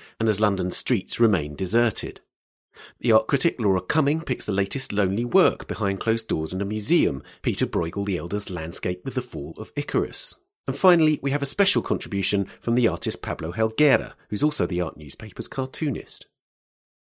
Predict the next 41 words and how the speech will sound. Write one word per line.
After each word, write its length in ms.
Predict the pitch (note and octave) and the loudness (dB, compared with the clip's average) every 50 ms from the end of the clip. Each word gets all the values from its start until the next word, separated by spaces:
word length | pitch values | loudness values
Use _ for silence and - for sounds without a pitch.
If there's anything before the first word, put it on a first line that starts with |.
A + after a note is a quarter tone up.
| _ _ - | _ _ -2
Before 240 | - D3 F#3+ G3 F3 | -2 2 4 6 6
we 80 | D#3 C3 | 6 6
begin, 320 | C#3 C3 D3 D3 D3+ D3+ | 4 4 6 6 4 4
a 80 | - B2+ | 2 2
reminder 340 | B2 C3 C#3 C#3 C#3 C3+ C3 | 2 4 4 4 4 4 2
that 120 | A2 D#2+ | 0 0
you 60 | G#2 | -4
can 140 | G#2 A#2+ A2+ | -2 0 2
read 200 | A#2+ D#3+ D#3 - | 4 4 4 4
the 100 | A#2 G#2+ | 4 4
art 140 | G#2 F#2+ - | 4 4 2
newspaper 480 | A2 G#2+ G2 - - A#2+ A2 - B2 - | -2 -4 -4 -2 -2 -2 -2 0 -2 -4
anywhere, 540 | - A#2+ G2+ F#2 F#2+ F#2 A#2+ A#2+ A#2+ A2+ - - | -2 -4 -2 -2 0 0 2 2 2 0 0 2
anytime 580 | C#3+ D3+ C3+ A2+ - - A#2 G2 G2 G2 G2+ G2+ | 2 2 4 2 0 0 0 2 2 2 2 0
with 140 | - A#2 A2+ | 0 0 0
our 140 | G#2+ G#2+ - | 0 0 0
iPhone 540 | G#2 G2 F2 - - - F2+ F#2 F#2 - | 0 -2 -4 -4 -4 -2 -2 -2 -2 -4
and 140 | G#2 A2 - | -6 -8 -4
iPad 400 | - C3+ D3+ C#3+ - - G2+ D2 | -2 -2 -2 -2 -2 -2 -4 -4
app. 240 | C#2+ B2+ - - - - - - - - - - - | -4 -6 -10 -12 -18 -20 -20 -20 -20 -20 -14 -8 -4
Visit 240 | A#2 A2+ A2+ - | -2 -2 -2 0
the 100 | - G#2+ | 0 2
App 160 | B2 C3+ - - | 2 2 0 -2
Store, 320 | - - D#3+ D#3+ E3 F3+ - - - | -4 0 0 0 0 0 -4 -10 -14
search 320 | - - - C#3+ - - - | -4 2 4 4 4 4 0
for 80 | - | -2
the 120 | G#2 G2+ G2 | 0 2 2
art 160 | F#2 - - | 2 0 0
newspaper, 580 | A2 G#2 G2 - - G#2+ G2 F#2+ - G2+ G2 - - - - | 0 -2 -2 -2 -2 -2 -2 -2 -2 -2 -4 -4 -6 -8 -4
and 120 | G#2 G2+ | 0 2
then 120 | G2+ F#2 | 2 2
you 100 | F#2 F#2 | 2 0
can 100 | - F#2 | -2 0
install 380 | F#2+ G2 F#2+ - - E2+ D#2 D#2+ | 0 0 0 0 -2 -2 -4 -4
the 80 | D#2 E2+ | -4 -8
free 260 | - - C#2 C#2 F#2+ | -8 -8 -6 -2 -2
app. 280 | A2+ F#2+ - - - - _ _ - - - | -2 -2 -4 -8 -16 -20 _ _ -20 -14 -8
If 140 | - A2 - | -8 -4 0
you're 120 | A2+ G#2+ | 2 2
a 40 | F#2+ | 2
subscriber, 600 | - F#2+ - - - D#3+ D#3 C#3+ B2+ F#2+ A2+ A2+ | 2 0 -4 -2 2 4 6 6 6 6 4 0